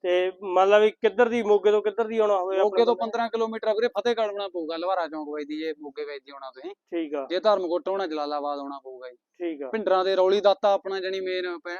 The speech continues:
Speaker 2: ਆਪਣਾ ਕਹਿ, ਕਹਿ ਦਿੰਦੇ ਆਪਾਂ ਸਾ-,
Speaker 1: ਹਾਂ।
Speaker 2: ਬੰਦੇ ਵੀ ਰੌਲੀ ਦਾਤਾ ਆਪਣਾ।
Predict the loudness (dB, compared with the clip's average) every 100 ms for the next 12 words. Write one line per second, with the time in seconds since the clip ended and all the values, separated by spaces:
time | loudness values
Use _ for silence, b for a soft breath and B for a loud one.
0 | -10 -10 -8 -8 -6 -6 -6 -8 -8 -6
1 | -6 -8 -8 -10 -10 -8 -2 -2 -2 -8
2 | -10 -12 -12 -14 -16 _ _ -10 -8 -8
3 | -8 -8 -10 -10 -16